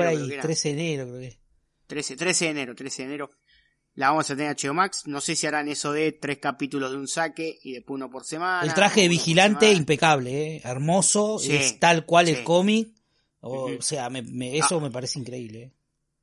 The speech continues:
Speaker 2: Ayer, ayer me crucé con un par de, de esta gente
Speaker 1: Sí.
Speaker 2: <laughs> que salió ya a decir, "Es igual a Deadpool. Es
Speaker 1: Ay,
Speaker 2: igual
Speaker 1: ay,
Speaker 2: a
Speaker 1: ay,
Speaker 2: Deadpool".
Speaker 1: ay, ay, ay, ay, ay.
Speaker 2: Tienen una obsesión con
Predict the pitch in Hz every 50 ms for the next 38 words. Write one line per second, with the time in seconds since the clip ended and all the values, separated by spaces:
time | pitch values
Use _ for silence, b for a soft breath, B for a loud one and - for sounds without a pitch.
0 | _ - 131 127 - - - 175 170 170 165 127 131 120 - 151 160 160 151 135
1 | 123 131 123 - 151 143 127 135 131 131 127 120 - 139 139 139 131 123 120 117
2 | 113 110 110 107 - B B B B B B B B B B B _ b b b
3 | b b b b b b b b b _ _ _ _ _ 135 131 135 131 139 127
4 | - - - 175 165 143 - 147 - - - - 151 135 127 120 110 104 - -
5 | - - - _ - 147 139 123 - 139 139 151 170 175 160 - 165 170 170 160
6 | 143 - - 170 160 151 - _ - 147 139 - - 131 127 127 135 131 120 113
7 | 117 127 120 113 101 _ _ - - _ _ _ _ _ _ - 127 120 147 156
8 | 156 147 143 135 139 147 147 151 160 151 131 - - - - - - 165 151 160
9 | 175 165 151 - - - 113 - - - - 98 82 - - 104 - - - -
10 | - - 247 277 262 - 285 277 262 - - 196 175 - _ - 220 269 285 277
11 | 262 247 220 202 180 170 - 170 165 156 - - 254 277 285 277 262 277 208 190
12 | 180 170 165